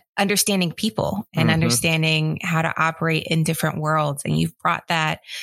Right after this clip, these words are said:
Speaker 1: to your sales career and now to inclusion and diversity and eventually who knows what, because it,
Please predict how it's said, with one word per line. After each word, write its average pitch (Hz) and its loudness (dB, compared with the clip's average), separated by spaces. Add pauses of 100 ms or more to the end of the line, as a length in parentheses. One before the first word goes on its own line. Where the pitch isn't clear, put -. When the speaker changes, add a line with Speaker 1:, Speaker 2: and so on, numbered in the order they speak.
(120)
Speaker 1:
to 165 0
your 170 -2
sales 190 0
career 170 0
and 165 2
now 160 2 (160)
to 156 2
inclusion 160 0
and 156 2
diversity 160 0 (300)
and 185 0
eventually 196 0
who 202 -2
knows 202 0
what, 147 -2
because 160 0
it, - -4